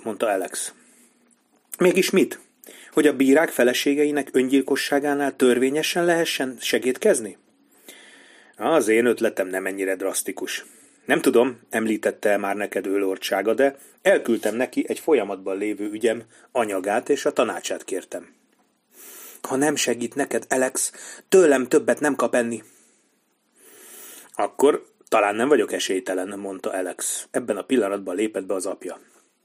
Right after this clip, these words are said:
„Mire nem vagy esélytelen?” kérdezte. „Hogy segítséget kapjak tőled egy ügyben, amely”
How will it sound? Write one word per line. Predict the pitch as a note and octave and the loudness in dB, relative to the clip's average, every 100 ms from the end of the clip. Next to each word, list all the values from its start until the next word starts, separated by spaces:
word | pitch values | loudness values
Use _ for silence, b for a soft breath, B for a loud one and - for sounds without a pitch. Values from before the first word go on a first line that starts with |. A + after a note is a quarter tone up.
| _ _ _ _ _ - | _ _ _ _ _ -8
„Mire | A#2 A2+ A#2 | 0 2 2
nem | A#2 | 2
vagy | A2+ A#2+ | 4 4
esélytelen?” | A#2 - A#2 A2+ G2+ E2+ - _ _ | 4 4 2 2 0 0 -8 _ _
kérdezte. | - F2 - - F2+ - _ B B B B B B | -10 -8 -6 -8 -10 -16 _ B B B B B B
„Hogy | - D#3 F3+ - | 2 2 2 -4
segítséget | - C#3 G2+ G2+ A2+ A2+ B2 | -2 0 0 -2 0 2 0
kapjak | - A#2+ C3 | 0 0 0
tőled | - C3+ B2+ | 2 2 4
egy | B2+ B2+ | 0 -2
ügyben, | D3 C#3 C#3 | -6 -2 0
amely” | D3+ D#3 D3 | 2 2 2